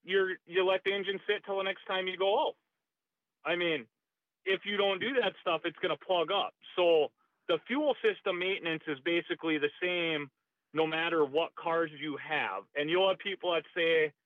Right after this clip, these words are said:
"Well, I didn't drain my fuel system all year," or,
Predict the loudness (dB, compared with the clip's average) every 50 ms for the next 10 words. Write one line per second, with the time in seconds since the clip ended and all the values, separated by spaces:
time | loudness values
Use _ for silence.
0 | _ _ _ _ _ _ _ _ _ 0 2 2 2 -2 -2 -2 -4 -10 _ -2
1 | 0 2 4 4 2 2 -2 -4 -8 _ _ _ _ _ _ _ _ -2 0 0
2 | 2 2 2 0 0 0 0 2 4 4 4 4 4 2 0 0 2 -2 0 0
3 | 2 4 4 2 2 2 2 4 4 4 4 2 0 -2 2 2 4 6 6 4
4 | 4 2